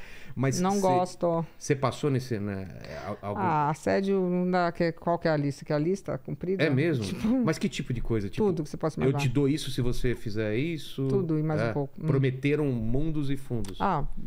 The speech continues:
Speaker 2: tipo, tudo que você possa imaginar. Tudo e mais um pouco. É, tipo, "Ah, se você não fizer isso, não vai ter isso." Ah, então não vou ter, pronto. Então tá tudo certo, porque
Speaker 1: É mesmo?
Speaker 2: eu não, eu,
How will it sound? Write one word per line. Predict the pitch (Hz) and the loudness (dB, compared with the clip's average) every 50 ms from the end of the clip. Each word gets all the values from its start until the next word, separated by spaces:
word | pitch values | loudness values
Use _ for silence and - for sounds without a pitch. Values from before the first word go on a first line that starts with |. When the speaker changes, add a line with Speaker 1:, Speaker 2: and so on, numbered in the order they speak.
| - - | -2 0
Speaker 2:
tipo, | - - - - - - | 0 0 0 -2 -4 -4
tudo | - - 165 151 143 139 | -2 0 0 0 0 -2
que | - - | -2 -4
você | 143 | -4
possa | - 143 139 - - | -2 -2 -2 0 0
imaginar. | 143 147 151 143 139 143 131 - | 0 0 0 0 -2 -2 -2 0
Tudo | - 208 202 196 | 0 2 2 2
e | 190 | 2
mais | 196 185 175 | 2 2 0
um | 170 | 0
pouco. | 165 - 156 147 - - - 156 131 - - - - - - - - - - - - - - - - - - - - - - - - - - - - - - - - - - | -2 -2 -6 -6 -6 -8 -8 -10 -10 -10 -12 -18 -20 -20 -20 -20 -20 -20 -20 -18 -16 -16 -16 -16 -16 -16 -18 -18 -18 -18 -20 -20 -20 -20 -20 -20 -20 -20 -20 -20 -18 -8 -2
É, | 226 226 214 175 185 202 - - - - | 0 2 4 4 2 0 -4 -8 -12 -4
tipo, | - 175 165 - 175 | -2 0 2 4 4
"Ah, | 185 190 180 | 4 4 4
se | 165 - - | 2 0 -2
você | 175 165 - 185 | -2 0 2 2
não | 180 170 | 0 0
fizer | 185 175 175 165 | 2 2 2 2
isso, | 175 175 - - 180 | 2 0 0 0 0
não | 175 170 | 2 2
vai | 170 170 | 2 2
ter | 165 - 165 | 2 2 0
isso." | 175 - 180 | 0 0 -2
Ah, | 180 | -2
então | 180 - 202 | -2 -2 -2
não | 214 233 | 0 0
vou | 269 269 | -2 -2
ter, | - 208 190 | -2 -2 -2
pronto. | - 170 160 156 151 - - | 0 0 0 0 0 -2 -4
Então | 156 - - 165 180 | -6 -4 -4 -4 -4
tá | 185 - 185 | -4 -6 -8
tudo | 185 - 185 - | -10 -10 -10 -8
certo, | - - 156 156 - - - | -6 -4 -4 -4 -4 -8 -10
porque | - - - | -10 -4 -2
Speaker 1:
É | 117 113 | 0 0
mesmo? | 104 107 120 113 98 92 92 - - - - - 90 - - - - - - - - - - - - - - - - - - - | 2 2 0 0 -2 -4 -8 -12 -12 -8 -8 -6 -6 -8 -10 -14 -16 -16 -16 -18 -18 -20 -20 -20 -20 -20 -20 -20 -20 -20 -8 -4
Speaker 2:
eu | 226 214 - - 220 | -2 0 2 2 2
não, | 226 233 240 226 214 - | 2 2 0 0 -2 -2
eu, | 190 | 0